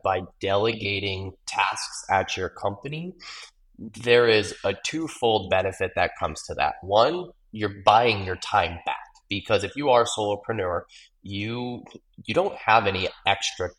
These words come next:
time. That is your life." And so by hiring and delegating, you are buying back some of your time.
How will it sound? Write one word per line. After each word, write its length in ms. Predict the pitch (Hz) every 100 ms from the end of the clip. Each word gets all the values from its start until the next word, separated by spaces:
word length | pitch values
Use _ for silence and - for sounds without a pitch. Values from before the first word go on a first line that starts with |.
| - -
time. 220 | 85 - - _ 113
That 300 | 117 - 104
is 480 | 117 98 - - -
your 220 | 92 101 71
life." 400 | 73 76 - - - - _ -
And 240 | 117 104 98
so 240 | 120 107
by 240 | 107 98 101
hiring 440 | 135 160 151 151 120
and 80 | 98
delegating, 760 | 95 92 90 90 92 85 85 -
you 160 | 95 98
are 200 | 90 87
buying 380 | 92 101 107 107
back 260 | 98 104
some 140 | - 101
of 60 |
your 140 | 95 90
time. 520 | - 95 98 127